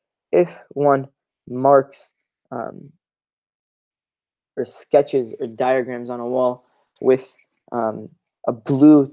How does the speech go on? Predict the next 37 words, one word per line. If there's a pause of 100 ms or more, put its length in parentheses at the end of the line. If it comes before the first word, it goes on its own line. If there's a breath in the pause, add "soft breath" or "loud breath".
(140)
type (140)
of
color
or
a
red (140)
type
of
color, (340)
the
way
that (340)
artisans
would (560)
mark (420)
or
draw, (640)
uh,
one,
הרי
זה
חייב
משום
כותב,
one
would
be
liable
because
of, (500)
uh, (140)
כותב. (360)
וכן
המוחק
את (100)
הרשום (280)
לתקן,